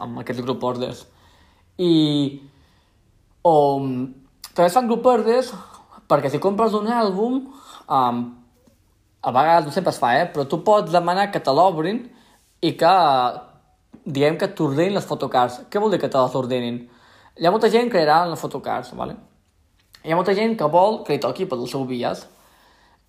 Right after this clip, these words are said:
Imagina, parlem, jo què sé, Blackpink. Pues Blackpink hi ha quatre noies. I si han comprat, eh, vint persones d'àlbum de, de Blackpink i venen en cada àlbum dos photocards, pues jo dic, "Jo vull, sisplau, la Rose, perquè és la meva vies."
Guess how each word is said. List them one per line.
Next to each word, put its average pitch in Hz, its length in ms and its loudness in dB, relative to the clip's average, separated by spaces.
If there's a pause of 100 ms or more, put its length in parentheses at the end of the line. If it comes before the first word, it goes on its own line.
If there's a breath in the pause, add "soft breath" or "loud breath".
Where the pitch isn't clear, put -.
Imagina, 165 640 0
parlem, 160 460 0
jo 156 80 0
què 135 80 -2
sé, 113 100 -6
Blackpink. 131 460 -2 (500)
Pues 117 240 -2
Blackpink 156 240 0
hi 175 60 -2
ha 175 60 -6
quatre 170 200 0
noies. 123 380 -6 (580 soft breath)
I 147 320 0
si 180 80 -2
han 180 80 0
comprat, 190 560 0
eh, 120 120 0 (200)
vint 165 240 0
persones 170 240 0
d'àlbum 147 320 2
de, 156 120 4 (100)
de 156 100 4
Blackpink 156 320 0
i 139 80 -2
venen 139 320 0
en 120 160 -8
cada 147 160 2
àlbum 131 240 -2
dos 131 80 -6
photocards, 208 640 -2 (580 soft breath)
pues 151 220 0 (360)
jo 185 220 2
dic, 147 320 0
"Jo 196 160 4
vull, 269 140 2
sisplau, 254 600 0
la 151 140 2
Rose, 139 320 0
perquè 123 140 -4
és 131 80 -4
la 156 60 -2
meva 147 200 2
vies." 123 380 -6